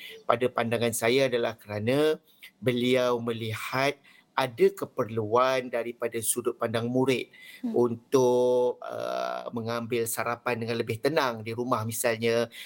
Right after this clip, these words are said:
Speaker 1: mempunyai masa yang lebih berkualiti misalnya dengan ibu bapa. Tetapi dalam masa yang sama kita juga harus ambil kira, uh, sudut pandang yang lain. Misalnya, adakah sekolah bersedia, uh, dan juga orang kata cemas yang,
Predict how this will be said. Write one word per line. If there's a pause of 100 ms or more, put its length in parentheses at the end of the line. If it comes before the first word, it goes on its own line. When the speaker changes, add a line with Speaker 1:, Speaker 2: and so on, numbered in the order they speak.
(160)
Speaker 1:
mempunyai
masa
yang
lebih
berkualiti
misalnya (640)
dengan
ibu
bapa. (320)
Tetapi
dalam
masa
yang
sama
kita
juga
harus
ambil
kira, (160)
uh,
sudut
pandang
yang
lain.
Misalnya, (400)
adakah
sekolah
bersedia,
uh,
dan
juga
orang
kata
cemas
yang,